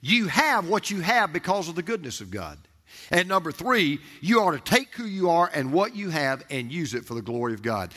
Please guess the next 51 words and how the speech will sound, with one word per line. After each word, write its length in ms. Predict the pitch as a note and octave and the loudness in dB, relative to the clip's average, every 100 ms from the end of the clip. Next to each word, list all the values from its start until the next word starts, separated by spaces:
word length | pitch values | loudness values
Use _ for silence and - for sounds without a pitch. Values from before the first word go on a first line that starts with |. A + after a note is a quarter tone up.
| - - | -16 -2
Now, 140 | C3+ | 0
when 160 | C3+ C3+ | 0 0
you 180 | A#3+ D#4 | 4 4
understand 460 | D#4 C4+ D4+ D#4+ | 4 2 2 2
those 220 | B3+ G#3+ - | 2 0 0
three 180 | A3+ | -2
things 360 | F#3 B3 G3 C#3+ | 2 2 2 0
and 120 | D3 | 2
you 120 | B3+ | 2
really 180 | C#4 B3 | 4 2
start 260 | - A3+ - | 2 0 2
practicing 340 | C#4+ C4+ A3+ | -2 0 0
those 120 | G3 | 0
three 160 | F#3 F3+ | 0 0
things, 320 | A3+ B3 E3+ - - | 0 0 -2 -8 -2
you'll 160 | G#3 G#3 | 0 2
say, 160 | F#3 | 4
"Okay, 300 | G#3+ G3+ D#3+ - - | 4 2 0 -4 -2
now 400 | C3+ F#3+ A3+ A3 - - | 2 4 4 2 -2 2
I've 240 | E3+ F3 | 2 2
got 340 | E3 D#3 C3+ - - A#2+ | 4 4 4 -2 -12 -8
the 80 | |
spirit 480 | - - F#3 B2 G#2+ - - - _ | -6 2 4 4 -2 -10 -20 -20 _
of 120 | A#2 G#2 | -10 -2
gentleness." 440 | C3+ A2+ F#2+ - | -2 -2 -6 0
I, 160 | C#3+ E3 | 0 2
I 60 | F3 | 2
read 160 | A#3+ | 2
a 40 | F#3 | 2
biography 520 | D#3+ E3 C#3 C3 C#3+ | 2 2 0 -2 -2
when 100 | C3 | 0
I 80 | C3+ | 0
was 160 | B2 | -2
a 40 | A2 | -4
kid, 160 | C3+ | -2
and 80 | A#2 | -2
I'll 100 | A2 | -2
close 320 | - E3+ C#3+ | -2 -2 -2
with 100 | A2+ | 0
this. 240 | A2+ G#2 - - - - - - | 0 -2 -6 -14 -16 -16 -18 -2
I 100 | D3+ | 2
read 160 | G3 B3 | 2 2
a 40 | |
biography 460 | F#3 F3+ F3 C#3+ D3 | 4 4 2 0 -4
when 120 | C#3 | 0
I 60 | D3 | -2
was 100 | C3+ | -2
in 80 | B2 | -8
the 80 | |
third 260 | G#2 D#3+ C#3+ | -6 -6 -6
grade 380 | B2 A#2+ G2+ | -4 -4 -4